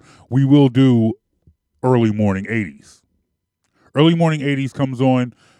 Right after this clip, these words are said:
philly go flow dot com, every day, nine thirty. It's an hour and a half of nothing but old school music, old school hip-hop, classic hip-hop. Classic, classic hip-hop from the eighties.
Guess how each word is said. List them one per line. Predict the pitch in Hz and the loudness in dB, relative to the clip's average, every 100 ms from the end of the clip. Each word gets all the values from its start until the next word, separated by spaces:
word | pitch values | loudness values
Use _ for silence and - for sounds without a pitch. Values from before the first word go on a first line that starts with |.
| _ _ | _ _
philly | 139 131 | 0 2
go | 117 120 | 2 0
flow | - 123 113 | -2 -4 -2
dot | 104 113 92 - | -2 -6 -6 -8
com, | 110 104 101 98 - | -8 -6 -8 -10 -8
every | 110 107 | -6 -4
day, | 104 98 | -4 -6
nine | 95 95 92 | -6 -8 -8
thirty. | 90 78 73 _ _ _ _ | -8 -8 -12 _ _ _ _
It's | - | -20
an | - | -6
hour | 110 107 110 | -2 -2 -2
and | |
a | 101 | -6
half | 104 101 95 - - | -6 -8 -8 -12 -10
of | 95 82 | -10 -8
nothing | 95 90 95 | -10 -12 -12
but | 90 92 | -12 -8
old | 95 92 90 | -6 -6 -8
school | - 95 85 | -14 -14 -12
music, | 80 67 - _ - | -16 -18 -20 _ -2
old | 120 120 | 0 -2
school | - 117 98 | -4 -4 -4
hip-hop, | 92 - 73 _ _ _ _ _ _ _ | -10 -16 -20 _ _ _ _ _ _ _
classic | - 131 123 117 123 - | -10 -4 -4 -6 -10 -10
hip-hop. | 95 - 73 _ _ _ _ _ _ _ _ _ _ _ _ _ _ _ _ _ _ _ _ _ _ _ _ _ _ _ _ | -12 -14 -20 _ _ _ _ _ _ _ _ _ _ _ _ _ _ _ _ _ _ _ _ _ _ _ _ _ _ _ _
Classic, | - 117 117 107 - 113 _ _ _ | -12 -6 -6 -6 -12 -18 _ _ _
classic | - 113 95 - 98 | -16 -12 -12 -14 -18
hip-hop | - 90 90 78 | -16 -12 -12 -10
from | 110 101 | -10 -8
the | 92 | -8
eighties. | 82 64 64 _ | -10 -12 -20 _